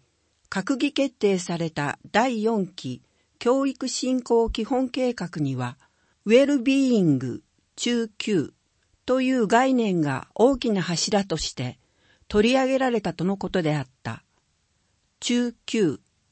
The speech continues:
ウェルビーイング、身体的、精神的、社会的に良い状態であることを表すもので、短期的な幸福のみならず、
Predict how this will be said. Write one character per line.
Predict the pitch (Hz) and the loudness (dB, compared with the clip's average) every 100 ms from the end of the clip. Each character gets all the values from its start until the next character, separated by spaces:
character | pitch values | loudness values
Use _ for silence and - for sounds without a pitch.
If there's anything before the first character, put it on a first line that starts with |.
| _ _ - | _ _ 2
ウ | |
ェ | 202 254 | 6 6
ル | 269 | 4
ビ | 226 262 247 | 0 0 2
ー | |
イ | 202 | 2
ン | 151 | 2
グ、 | 127 113 - _ _ _ _ _ _ _ _ _ - | 0 -8 -12 _ _ _ _ _ _ _ _ _ -8
身 | - 254 269 | 0 2 4
体 | - 233 220 | 4 2 4
的、 | 220 202 196 196 _ _ _ | 0 0 -4 -4 _ _ _
精 | - 220 269 | 2 6 6
神 | 247 247 233 | 6 2 2
的、 | 214 196 196 180 - _ _ _ _ | 2 0 -2 -6 -8 _ _ _ _
社 | - 202 | -4 -2
会 | 202 262 277 | 2 2 2
的 | 262 254 247 | 0 2 4
に | 240 226 | 6 6
良 | 285 | 6
い | 196 | 8
状 | 180 220 | 6 6
態 | 214 214 196 | 4 4 4
で | 196 | 6
あ | 196 | 6
る | 208 | 4
こ | 196 160 | 2 0
と | 160 151 | 4 4
を | 131 | 4
表 | 113 151 196 | 2 2 2
す | 208 165 | 2 2
も | 147 | 2
の | 143 127 | 2 0
で、 | 113 - _ _ _ _ _ _ _ - | -4 -8 _ _ _ _ _ _ _ 0
短 | 233 254 | 4 4
期 | - | 4
的 | 254 247 226 | 2 4 2
な | 220 | 0
幸 | - 226 247 | 4 6 6
福 | - - | 4 0
の | 233 240 | 4 4
み | 220 | 6
な | 175 | 4
ら | 156 127 | 2 0
ず、 | 127 117 | -4 -10